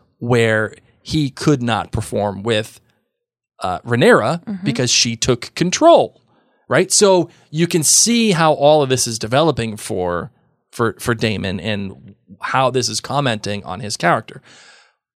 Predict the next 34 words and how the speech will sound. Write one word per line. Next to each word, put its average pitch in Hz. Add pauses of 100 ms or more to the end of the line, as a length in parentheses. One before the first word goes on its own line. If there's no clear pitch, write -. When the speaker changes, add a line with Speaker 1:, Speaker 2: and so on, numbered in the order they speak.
(100)
Speaker 1:
Then 151 (220)
there's 156
another 220
layer 113
here 104
that 123
I 117
really 113
love 92
too. 78 (300)
Daemon 254
doesn't 151
do 131 (200)
anything. 127 (920)
Like, 165
he 170
goes 202
up 240
to 254
the 240
horse 135 (180)
and 143
he 131
puts -
his -
hand 202
out, - (160)
and 135
the 131
horse 208
rears 269
a 180
little 131
bit, 131